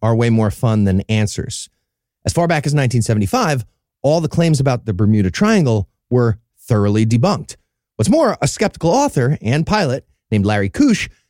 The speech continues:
showed that not only were the mysteries easily explainable, but that you'd kinda have to be going out of your way not to explain them. He showed that many of the facts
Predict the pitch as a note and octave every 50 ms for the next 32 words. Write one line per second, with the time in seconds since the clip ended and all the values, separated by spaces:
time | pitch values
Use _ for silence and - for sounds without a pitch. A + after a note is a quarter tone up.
0 | _ _ - - A3 A3 G3+ E3+ F3+ D#3+ - _ _ _ _ - E3 G#3 C4+ D#4
1 | E4 D#4+ D4 B3 A3+ G#3+ F#3+ F3+ F3 D#3 C3 _ _ - E3 G3 - - A3+ G#3
2 | F#3 E3 C3+ A#2 - - F3+ G3 F#3+ D#3+ D#3+ F3 D#3+ C#3 A2 - - - E4 E4
3 | D#4 A3 C3 A2+ G#2+ - _ _ _ _ _ _ - - F3 - F#3 F3 - -
4 | E3+ F3+ D3+ - - - A#3 D4 D#4+ D4 B3 B3 B3 - - G#3+ G3 D3 F#3+ F#3+
5 | F#3+ F#3 F3 E3 E3 E3+ E3 D#3 D3 D#3 D#3+ D#3 D3+ D3 C#3 A#2 - _ - B2
6 | D#3 D#3 D3 - - - C3 B2 A2 - - - F#3 F#3 E3 B2 F2+ C3 B2 G#2
7 | _ _ _ _ _ _ _ _ - F3+ D#3+ - A3+ A3+ G3 G3+ E3+ - B2+ C#3+
8 | G#3 C#4 D#4+ D#4+ D#4 C4 A3+ - - A3 A3 F#3+ D#3+ - - -